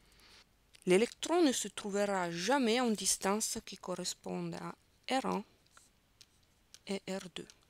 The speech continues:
L'orbitale trois S présente deux surfaces nodales qui sont deux sphères de rayon R un et R deux. Il est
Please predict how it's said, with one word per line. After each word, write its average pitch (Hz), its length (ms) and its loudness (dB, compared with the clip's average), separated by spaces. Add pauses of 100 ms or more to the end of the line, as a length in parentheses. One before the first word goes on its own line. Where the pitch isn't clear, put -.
(1400)
L'orbitale 170 600 0
trois 247 260 0
S 262 400 0 (120)
présente 208 680 2
deux 175 440 -4
surfaces - 760 -6
nodales 185 680 -4
qui 202 100 -10
sont 180 280 -8 (360)
deux 208 220 -4
sphères 170 480 -4
de 170 140 -8
rayon 165 480 -6 (200)
R 240 140 -2
un 170 180 -6 (760)
et - 120 -4 (280)
R 165 180 -8
deux. - 140 -12 (1400)
Il 170 120 -2
est 160 140 -2